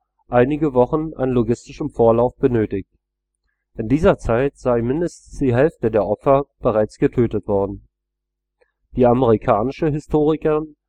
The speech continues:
Alison DeForges widersprach Kuperman entschieden. In den publizistischen Auseinandersetzungen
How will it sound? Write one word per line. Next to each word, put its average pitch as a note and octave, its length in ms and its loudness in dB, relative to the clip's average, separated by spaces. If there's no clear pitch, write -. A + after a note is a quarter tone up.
Alison C#3+ 600 0
DeForges B2 800 -2
widersprach A#2 640 0
Kuperman C3 600 -2
entschieden. A2 720 -8
In B2 140 -2
den B2+ 120 4
publizistischen D3 1040 -2
Auseinandersetzungen C#3 1200 0